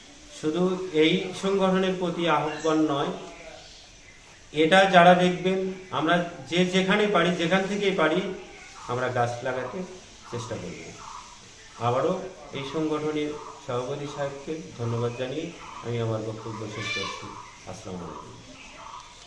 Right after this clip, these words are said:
পরিশেষে বলতে চাই, এই আদর্শ মানব সেবা সংগঠনকে টিকিয়ে রাখতে এবং দুস্থ মানুষের পাশে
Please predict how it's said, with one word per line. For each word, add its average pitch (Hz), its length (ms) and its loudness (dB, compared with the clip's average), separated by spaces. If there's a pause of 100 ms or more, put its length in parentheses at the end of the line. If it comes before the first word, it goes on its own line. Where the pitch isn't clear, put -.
(720)
পরিশেষে 180 420 -6 (100)
বলতে 160 300 -6
চাই, 156 200 0 (1040)
এই 131 100 -8 (800)
আদর্শ 180 280 -2 (440)
মানব 160 240 -2 (220)
সেবা 185 260 -4 (140)
সংগঠনকে 180 540 -6 (100)
টিকিয়ে 165 360 -8
রাখতে 165 300 -8 (540)
এবং 131 120 -10 (140)
দুস্থ 160 280 -6 (180)
মানুষের 175 440 -8 (440)
পাশে 147 220 -6